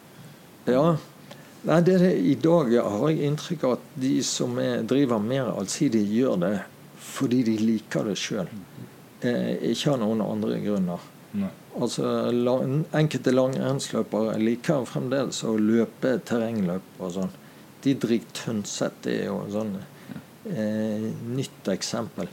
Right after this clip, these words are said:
Speaker 2: Eh, men, eh, det er vanskelig å drive det, eh, like langt i,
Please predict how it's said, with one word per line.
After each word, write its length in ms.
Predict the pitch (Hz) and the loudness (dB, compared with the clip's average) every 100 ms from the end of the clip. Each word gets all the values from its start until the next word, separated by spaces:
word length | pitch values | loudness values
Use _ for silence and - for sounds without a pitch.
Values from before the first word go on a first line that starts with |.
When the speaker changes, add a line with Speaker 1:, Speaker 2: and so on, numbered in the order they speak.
| - - - - - - | -14 -20 -20 -20 -20 -8
Speaker 2:
Eh, 460 | 123 113 110 113 - - - - - - - - | -2 0 0 0 -2 -6 -20 -20 -20 -20 -20 -8
men, 280 | 190 139 143 | 0 2 2
eh, 240 | 156 131 127 131 - - - - - - | 4 4 2 -2 -10 -16 -20 -20 -20 -8
det 180 | 117 131 | 0 2
er 80 | 113 | 4
vanskelig 460 | 120 - - 143 | 0 -2 -2 2
å 200 | 107 107 90 | 2 2 2
drive 360 | 101 98 98 | 2 0 0
det, 140 | 110 117 | 0 0
eh, 480 | 113 110 110 110 | 0 0 -2 -2
like 340 | 107 110 107 120 | 0 0 0 -4
langt 320 | 104 104 - | -4 -4 -4
i, 240 | 107 101 | -2 -2